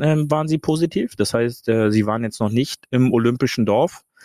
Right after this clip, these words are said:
und, ähm, fallen halt daher aus. Äh, bei den Spaniern, das habe ich jetzt noch nicht so wirklich verfolgen können, die haben, glaub ich, niemanden nachgemeldet. Ähm, bei den Amerikanern, Cobb, Captain America dadurch zu seinem Einsatz.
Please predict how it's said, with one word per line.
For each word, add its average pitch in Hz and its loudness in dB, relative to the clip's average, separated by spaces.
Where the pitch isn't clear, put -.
und, 123 0
ähm, 120 0
fallen 135 -4
halt 135 -2
daher 127 0
aus. 160 0
Äh, 131 -2
bei 123 0
den 123 -2
Spaniern, 151 -2
das 131 -2
habe 131 -4
ich - -4
jetzt - -4
noch 117 0
nicht 123 -6
so 143 2
wirklich 143 0
verfolgen 135 -2
können, 143 0
die 120 2
haben, 123 -4
glaub 120 0
ich, - -6
niemanden 123 -2
nachgemeldet. 117 -2
Ähm, 120 0
bei 131 0
den 131 0
Amerikanern, 127 0
Cobb, 143 -4
Captain - -4
America 151 0
dadurch 104 -2
zu 113 -4
seinem 107 0
Einsatz. 120 -2